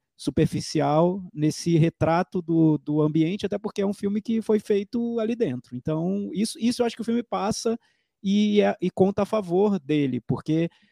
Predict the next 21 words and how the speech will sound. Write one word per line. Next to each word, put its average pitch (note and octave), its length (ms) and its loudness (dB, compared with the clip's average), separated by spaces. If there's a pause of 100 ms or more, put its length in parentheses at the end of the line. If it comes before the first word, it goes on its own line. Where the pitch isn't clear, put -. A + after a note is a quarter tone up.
(200)
se E3 120 -2
fosse F#3+ 200 2
um A3 60 6
típico F3+ 340 -2
filme C#3+ 200 0
do C#3+ 80 2
Adam D3+ 180 0
Sandler, F3+ 380 -2
possivelmente F#3+ 520 -2
seria G3+ 240 0
tudo G#3 240 -4
superficial, G#3 600 -2
tudo F3 160 -2
artificial F3 760 0
e, D#3 480 0
e D#3 40 -6
não D#3 120 -6
teria D#3+ 220 -4
tanta D#3+ 260 -6
graça D3+ 300 -4
assim. C3 320 -6